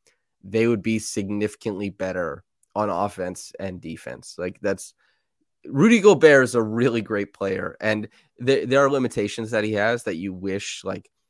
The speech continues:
he should be able to get the ball thrown into him in the post, and he should be able to go get you a bucket on occasion, but, and he can't, but limitations exist in a bunch of different players. We've been talking about Ja Morant and, uh, you know, like,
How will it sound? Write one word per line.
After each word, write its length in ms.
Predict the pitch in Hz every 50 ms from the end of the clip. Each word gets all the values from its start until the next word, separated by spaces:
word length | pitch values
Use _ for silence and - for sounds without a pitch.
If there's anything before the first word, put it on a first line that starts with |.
| _ _ _
he 100 | - 117
should 260 | 110 - - 123 117
be 180 | 110 120 110 110
able 220 | 107 104 101 104
to 140 | - - 98
get 180 | 90 101 90 -
the 60 | 101
ball 240 | - 98 95 98 95
thrown 280 | - - 98 98 95
into 220 | 95 95 95 - 92
him 160 | 92 92 92
in 60 | 92
the 80 | 92 90
post, 420 | _ - 92 92 90 87 - -
and 100 | 90 95
he 40 | 98
should 200 | - - 104 92
be 100 | 98 98
able 160 | 95 90 90
to 60 | 92 95
go 160 | 92 92 92
get 200 | 92 95 - -
you 80 | 98
a 40 | 90
bucket 420 | 95 - 92 92 92 - - 90 90
on 160 | 90 87 90
occasion, 460 | 95 - - 90 90 90 92 92 95
but, 200 | 92 - 90 - - _ _ _ _ _
and 80 | - -
he 80 | 170
can't, 560 | - - - 135 110 - 87 87 - - - - _ _ _ _ _ _ _ _ _ _ _ -
but 320 | 117 113 110 107 - - _ _
limitations 720 | 117 120 127 135 135 123 - 113 110 107 - 120 110 107 110
exist 460 | 101 98 92 98 98 98 - - -
in 120 | - 101
a 60 | 101
bunch 220 | 90 - 127 127 -
of 100 | 104 -
different 240 | 95 95 95 92 -
players. 320 | - 92 87 87 87 95
We've 140 | 98 98 90
been 120 | - 98
talking 220 | - 104 98 98 98
about 280 | 98 98 90 - - -
Ja 120 | 92 90
Morant 580 | 92 92 90 92 95 95 95 92 90 - - - _ _ _ _ _ _
and, 320 | - 92 90 92 95 95
uh, 240 | 87 90 95 - - - -
you 120 | 95 101 92
know, 180 | 95 92 98
like, 300 | 107 101 95 98 - _